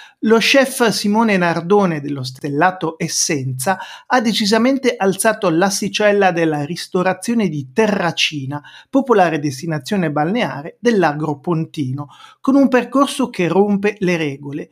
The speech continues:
Non si sceglie tra le classiche voci del menù,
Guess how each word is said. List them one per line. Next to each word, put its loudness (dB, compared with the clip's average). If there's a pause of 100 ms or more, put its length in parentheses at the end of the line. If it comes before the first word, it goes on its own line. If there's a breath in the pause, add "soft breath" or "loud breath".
(280 loud breath)
Non 0
si -4
sceglie 4
tra -4
le -2
classiche -4
voci 2
del 2
menù, -2